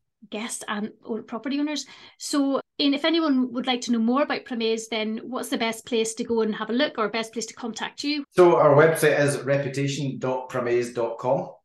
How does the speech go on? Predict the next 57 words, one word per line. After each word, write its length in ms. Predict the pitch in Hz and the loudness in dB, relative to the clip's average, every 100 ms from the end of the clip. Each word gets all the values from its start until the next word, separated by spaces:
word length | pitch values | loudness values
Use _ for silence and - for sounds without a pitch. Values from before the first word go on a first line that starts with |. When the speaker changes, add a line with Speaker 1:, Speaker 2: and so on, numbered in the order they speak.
| - | -10
Speaker 2:
That's 200 | 113 110 | -8 -6
the 60 | |
Speaker 1:
Mm-hmm. 80 | 120 | -4
Speaker 2:
best 220 | 117 113 | -4 -6
one 140 | 120 110 | -8 -6
to 80 | 117 | -2
go 180 | 117 | -2
for. 200 | 110 127 | 2 2
It'll 120 | 104 107 | 2 0
just 160 | 107 | -4
kinda 160 | 117 101 | -4 -2
guide 200 | 107 107 | -2 -2
you 120 | 107 | -4
through, 440 | - 120 127 123 - 117 | 0 2 2 -2 -8 -6
learn 280 | 113 110 | 0 0
a 40 | - | 2
little 200 | 117 - | 0 -2
bit 120 | 110 | -4
more 200 | 117 110 | 0 0
about 240 | 113 107 | 0 -4
the, 140 | 110 107 | -6 -8
the 80 | 104 | 0
software 360 | 135 143 143 | 2 2 2
and 120 | 151 135 | 0 -2
things. 260 | 185 196 | -2 -4
Speaker 1:
Mm-hmm. 80 | 214 - _ _ | -6 -8 _ _
Speaker 2:
Obviously, 520 | 139 143 135 127 117 113 | 0 0 0 0 0 0
I'll 440 | 117 113 - - - | 0 -2 -6 -14 -12
send 240 | - 120 | -4 -2
my 60 | 117 | 0
details 420 | 120 120 120 113 | -2 0 0 0
to 80 | 117 | -2
yourself 360 | 107 117 113 113 | -2 0 -2 -2
and 80 | |
you 60 | 110 | -6
can 160 | 110 110 | -6 -6
maybe 180 | 107 | -6
post 260 | 104 113 - | -6 -6 -6
that 120 | 101 | -4
alongside 380 | 107 104 - 123 | -4 -4 -2 0
this 260 | 131 135 - | 0 -2 -4
or 40 | |
Speaker 1:
Yeah. 40 | |
Speaker 2:
something, 240 | 147 135 123 | -4 -6 -8
if 60 | - | -6
that's 180 | 117 240 | -4 0
Speaker 1:
Yeah, 140 | 254 | 2
Speaker 2:
okay. 120 | 262 | 4
Speaker 1:
we'll, 100 | - | 2
we'll 100 | 262 | 0
pop 200 | - 254 | -2 -4
them 100 | 233 | -4
on 40 | 226 | -4
the 40 | |
show 180 | - 233 | -4 -2
notes, 260 | 240 214 | -2 -4
yeah. 200 | 240 240 | -4 -6